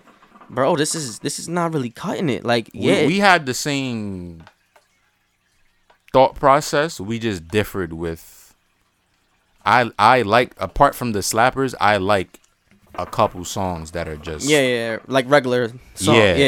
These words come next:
Speaker 1: yeah.
Speaker 2: on top of the slappers. So for me, I, I was like, "All right, I'm gonna go with Mary."
Speaker 1: Nah, yeah, I feel you. Um, but,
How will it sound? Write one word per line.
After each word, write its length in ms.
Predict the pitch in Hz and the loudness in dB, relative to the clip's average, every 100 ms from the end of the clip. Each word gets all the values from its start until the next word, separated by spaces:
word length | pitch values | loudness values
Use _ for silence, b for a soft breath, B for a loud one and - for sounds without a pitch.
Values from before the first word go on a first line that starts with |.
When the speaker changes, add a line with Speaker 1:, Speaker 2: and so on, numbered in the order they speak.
| 120 | 2
Speaker 1:
yeah. 20 | 98 | -2
Speaker 2:
on 120 | 85 | 0
top 280 | 131 123 107 | 4 4 4
of 100 | 98 | -8
the 60 | |
slappers. 480 | - 120 104 - 82 | 0 4 4 0 -8
So 140 | 92 | -6
for 140 | 80 78 | -8 -6
me, 260 | 92 85 | -6 -6
I, 140 | 78 78 | -4 -2
I 160 | 82 | -2
was 180 | 80 76 | -4 -6
like, 100 | 73 | -4
"All 80 | 76 | -4
right, 80 | 71 | -6
I'm 80 | 73 | -10
gonna 80 | |
go 100 | 73 71 | -12 -12
with 80 | |
Mary." 280 | 71 67 - - | -12 -12 -14 -6
Speaker 1:
Nah, 260 | 165 139 110 | -2 0 0
yeah, 300 | 135 95 110 | -4 -4 -6
I 40 | |
feel 180 | - 131 | -8 -10
you. 140 | - b b b - | -12 b b b 0
Um, 420 | 143 131 110 104 | 4 4 0 -6
but, 300 | 127 123 | -2 -2